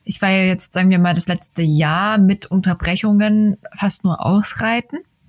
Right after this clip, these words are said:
und hab ihn ja erstmal im Gelände einfach ein bisschen die Kraft aufgebaut, dass er überhaupt die Kraft hat, einen Reiter zu tragen. Und der sollte einfach noch vorwärts gehen, in den Grundgang arten und ein bisschen tölt jetzt. Und jetzt merke ich, dass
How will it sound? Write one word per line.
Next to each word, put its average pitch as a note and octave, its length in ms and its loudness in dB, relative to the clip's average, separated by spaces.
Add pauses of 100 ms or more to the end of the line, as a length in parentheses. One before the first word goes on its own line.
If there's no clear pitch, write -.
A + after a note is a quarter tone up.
(100)
und F3 200 4
hab F3 120 -2
ihn F#3+ 80 6
ja F3+ 120 4
erstmal F3+ 360 2
im E3 100 2
Gelände G3 380 0
einfach G3+ 360 0
ein F#3 80 6
bisschen E3+ 500 0
die - 80 -12
Kraft - 340 -4
aufgebaut, G#3 460 -4
dass F#3 140 -6
er D#3+ 80 -2
überhaupt E3+ 340 -2
die F3 60 -6
Kraft - 320 -8
hat, - 80 -10
einen - 120 -14
Reiter A#3 220 -4
zu - 120 -8
tragen. F#3 420 -2
Und D#3 120 -2 (140)
der E3+ 80 0
sollte D#3+ 240 0
einfach D3 140 0
noch C#3 120 0
vorwärts G3+ 460 -2
gehen, G3+ 180 2
in E3 100 2
den D#3+ 100 -2
Grundgang G#3+ 420 -4
arten G3+ 480 0 (320)
und F3 140 0
ein D#3 180 4
bisschen E3 480 0
tölt A#3 380 -2
jetzt. A3+ 320 -4 (580)
Und G3+ 140 4
jetzt G3 220 2
merke G3+ 340 4
ich, - 80 -6
dass - 240 -4